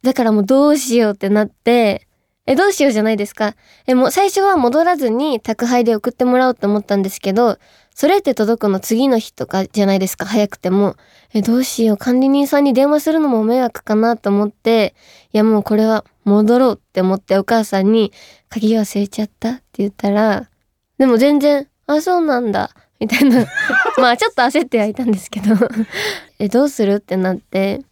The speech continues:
まあ一緒に旅しました。夕方からロマンスカー乗っ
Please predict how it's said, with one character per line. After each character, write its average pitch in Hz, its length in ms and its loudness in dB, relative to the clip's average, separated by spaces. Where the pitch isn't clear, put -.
ま 202 220 4
あ 185 60 0
一 196 140 -4
緒 214 200 0
に 220 480 2
旅 233 240 2
し 226 140 0
ま 214 140 2
し - 100 -12
た。 - 180 -6
夕 226 220 2
方 220 280 0
か 214 140 -2
ら 208 140 0
ロ 202 100 2
マ 208 180 2
ン 220 40 -2
ス - 120 -16
カ 202 160 -2
ー - 20 0
乗 185 120 0
っ 185 60 -6